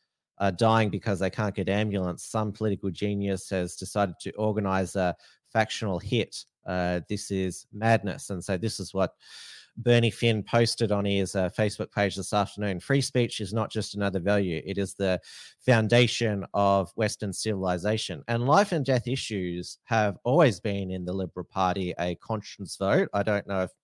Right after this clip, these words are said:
Matthew Guy is planning to change that. Uh, and, yeah, Ma-, uh, Matthew Guy claims that, "Oh, Bernie Finn's posting is distracting us from, uh,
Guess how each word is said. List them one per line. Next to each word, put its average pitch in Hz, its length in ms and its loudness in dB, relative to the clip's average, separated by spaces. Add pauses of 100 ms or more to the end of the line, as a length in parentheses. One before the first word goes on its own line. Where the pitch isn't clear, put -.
(140)
Matthew 117 340 -2
Guy 104 280 0
is 95 180 -4
planning 101 420 -4
to 95 300 -4 (800)
change 139 460 2
that. 95 440 2 (180)
Uh, 117 340 2 (880)
and, 123 540 0 (140)
yeah, 135 320 2
Ma-, 139 120 -6
uh, 110 320 -4
Matthew 131 300 -2
Guy 113 200 2
claims 110 480 -2
that, 98 220 -2
"Oh, 98 360 0
Bernie 101 460 -4
Finn's 101 300 -6
posting 104 420 -4
is 95 140 -6
distracting 101 840 -4 (100)
us 104 300 -2
from, 104 460 -2 (500)
uh, 98 600 2